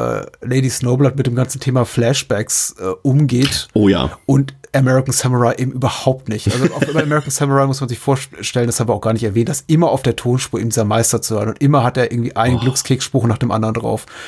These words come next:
Speaker 1: Irgendwann sagt man, irgendwann möchte man sagen, irgendwie, „Halt doch mal die Klappe, halt doch mal die Klappe.“ Aber der Film
Speaker 2: Ja.
Speaker 1: schließt ja ab, das habe ich noch gar nicht gesagt, mit diesem wunderbaren Zitat, ich muss nochmal American Samurai nachschieben.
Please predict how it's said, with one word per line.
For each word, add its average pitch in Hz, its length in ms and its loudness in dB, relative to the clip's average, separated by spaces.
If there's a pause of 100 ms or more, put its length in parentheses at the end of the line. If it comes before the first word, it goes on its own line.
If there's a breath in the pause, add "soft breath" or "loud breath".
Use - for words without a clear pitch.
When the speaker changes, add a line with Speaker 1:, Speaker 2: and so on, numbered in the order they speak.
(280 loud breath)
Speaker 1:
Irgendwann 120 200 4
sagt 127 160 0
man, 135 220 2
irgendwann 120 240 0
möchte 123 200 0
man 123 140 0
sagen, 123 240 0
irgendwie, 107 200 -4
„Halt - 280 0
doch - 120 -6
mal 101 160 -6
die - 80 -8
Klappe, - 420 -8
halt 196 180 4
doch 139 100 0
mal 143 140 2
die 139 80 0
Klappe.“ 135 340 -6 (360 loud breath)
Aber 135 140 0
der 139 80 4
Film 170 160 2
Speaker 2:
Ja. 190 80 4
Speaker 1:
schließt - 200 2
ja - 80 2
ab, 156 140 0
das - 140 0
habe 135 100 0
ich 135 60 0
noch 113 80 -2
gar 117 100 0
nicht 117 140 -6
gesagt, 113 300 -2 (340 loud breath)
mit 113 100 -4
diesem 117 160 0
wunderbaren 143 380 2
Zitat, 123 360 -2
ich 120 80 -10
muss 131 140 -2
nochmal 131 180 2
American 123 320 -2
Samurai 120 440 -2
nachschieben. - 440 -8